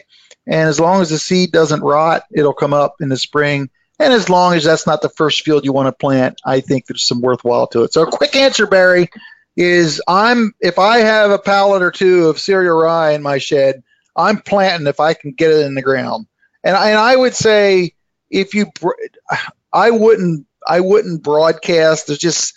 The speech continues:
this time of the year now, it's just so subject to everything. Um, even water runoff, collecting the seeds, and, and it can do that in, in, in a, you know, sloping area. Birds will come in and get it,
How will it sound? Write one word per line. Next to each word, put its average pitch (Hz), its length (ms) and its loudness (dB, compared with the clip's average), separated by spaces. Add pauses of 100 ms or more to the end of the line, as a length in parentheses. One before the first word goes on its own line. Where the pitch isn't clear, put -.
(260)
this 226 220 -4
time 220 260 0
of 180 60 0
the 165 60 -10
year 170 260 2
now, 156 240 2
it's 147 100 0
just 151 180 -2
so 190 260 2
subject 165 560 -2
to 147 80 2
everything. 135 600 0 (440)
Um, 135 540 0 (720)
even 160 340 0
water 160 260 4
runoff, 147 480 2
collecting 147 300 -4
the 143 80 -6
seeds, 147 440 -2
and, 117 200 -4 (400)
and 139 260 0
it 151 160 -2
can 156 240 0
do 151 220 2
that 147 460 2
in, 147 180 -2
in, 135 280 -2
in 135 160 -2
a, 123 200 -2
you 135 240 -8
know, 123 160 0
sloping 151 480 0
area. 135 480 2 (340)
Birds 160 320 0
will 151 60 0
come 151 180 -4
in 143 140 0
and 143 100 -2
get 135 220 2
it, 131 180 2